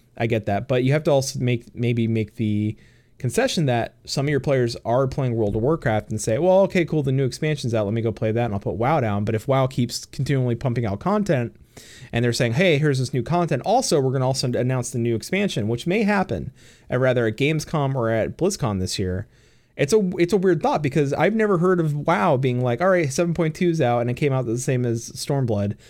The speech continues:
Also, seven point three's coming out later. It's already on the P T R. You guys can go test it. And then after that, we're gonna have, like, a, some bit of story. If they say, "Hey, listen, the beta for the expansion is coming out early next year, and we'll have the next expansion out next year,"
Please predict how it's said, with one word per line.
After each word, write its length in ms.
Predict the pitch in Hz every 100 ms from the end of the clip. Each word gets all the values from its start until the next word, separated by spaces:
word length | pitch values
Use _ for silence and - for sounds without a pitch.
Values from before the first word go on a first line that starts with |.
| -
Also, 240 | 190 202
seven 260 | 185 185 175
point 220 | - 151
three's 200 | 170 151
coming 240 | - 131 117
out 140 | 98
later. 400 | 117 110 98 98 - _ - -
It's 140 | 117
already 160 | 151 127
on 100 | 120
the 60 | 110
P 160 | 131
T 160 | 117 127
R. 100 | 104
You 120 | 104
guys 180 | 104 98
can 80 | 98
go 120 | 90
test 340 | - 101 -
it. 200 | 82 87 - - - _ -
And 160 | 123
then 140 | 131 123
after 260 | 127 131
that, 320 | 123 170 165 139
we're 60 |
gonna 140 | 127 123
have, 100 | 113
like, 100 | 110
a, 80 |
some 160 | 110 123
bit 140 | 123
of 80 | 117
story. 260 | - 160 127
If 80 | 156
they 100 | 175
say, 220 | - 190
"Hey, 140 | 180
listen, 340 | 160 175 151 123
the 80 |
beta 480 | 117 123 135 156 165
for 380 | 170 - 135 123
the 160 | 117 117
expansion 480 | 113 131 127 143
is 80 | 135
coming 240 | 143 139 131
out 260 | 131 - - -
early 180 | 123 120
next 220 | 120 120
year, 100 | 139
and 80 | 120
we'll 80 | 107
have 200 | 120 110
the 80 | 117
next 360 | 113 113 -
expansion 460 | 107 - 117 113 120
out 160 | 113 -
next 260 | 110 -
year," 260 | 123 135